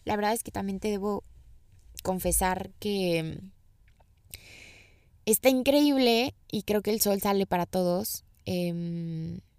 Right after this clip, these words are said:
que ahora muchos influencers y muchas personas que se dedicaban a YouTube ahora también están haciendo podcast.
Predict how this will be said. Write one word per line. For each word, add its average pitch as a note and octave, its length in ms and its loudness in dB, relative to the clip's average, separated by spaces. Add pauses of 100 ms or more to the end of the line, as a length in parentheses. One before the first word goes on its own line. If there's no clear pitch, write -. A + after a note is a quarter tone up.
(360)
que G#3+ 140 2
ahora G#3 320 6
muchos A3+ 760 2
influencers F#3+ 680 -2
y F#3 180 -4
muchas F#3+ 520 -2
personas F3+ 380 -2
que F3+ 100 -8
se F3 120 -6
dedicaban F3 580 -2
a F#3+ 40 -4
YouTube F#3+ 520 -4
ahora F#3+ 260 4
también F#3 360 -2
están F#3+ 240 -4
haciendo F3 280 -6
podcast. F#3+ 480 -4